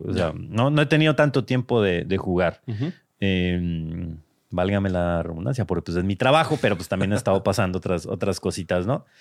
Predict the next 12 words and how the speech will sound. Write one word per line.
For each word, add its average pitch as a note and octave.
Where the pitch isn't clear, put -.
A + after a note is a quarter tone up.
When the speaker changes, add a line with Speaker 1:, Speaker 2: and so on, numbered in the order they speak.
Speaker 2:
Ok. A#2
Speaker 1:
Eh, A#2
se C3+
sigue F#3
crasheando, F3
no, G#3
arreglaron D3
muchos D3+
bugs C3
de C3
inicio, C#3+
tenía, A#2+